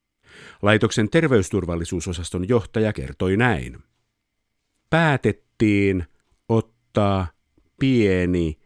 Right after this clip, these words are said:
tenkkapoo, jotta nähdään, mihin suuntaan kehitys kääntyy." Nimimerkki Simo Salmisen fanilla meni maski väärään kurkkuun.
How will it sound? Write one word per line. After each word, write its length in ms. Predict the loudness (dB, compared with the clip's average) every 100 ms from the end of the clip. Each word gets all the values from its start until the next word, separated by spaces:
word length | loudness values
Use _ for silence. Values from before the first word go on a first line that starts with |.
| _ _ _
tenkkapoo, 1160 | 0 2 -2 _ -4 -4 -2 0 2 0 -2 -6 _ _ _ _ -4
jotta 420 | -4 -4 -4 0
nähdään, 800 | 0 0 -2 -4 -2 -2 -2 -6 _ _ _ _ -4
mihin 360 | -2 0 -2
suuntaan 920 | -2 0 0 0 -2 -2 -2 -2 -4 -8 _ _ _ _ -2
kehitys 680 | 0 2 2 0 0 -4 -12 _ _
kääntyy." 920 | 0 0 0 -4 -8 -8 -6 -6 -6 -12 _ _ _ _ _ _ _ _ _ _ _ -20 -18 -16 2
Nimimerkki 560 | 4 6 6 4 0 -2
Simo 240 | 0 0
Salmisen 440 | 2 2 2 0 -2
fanilla 460 | 0 2 2 2
meni 260 | 2 0 -2
maski 500 | -2 -2 -2 -4 0
väärään 460 | 2 2 0 0 0
kurkkuun. 680 | -2 -2 _ -14 -12 -14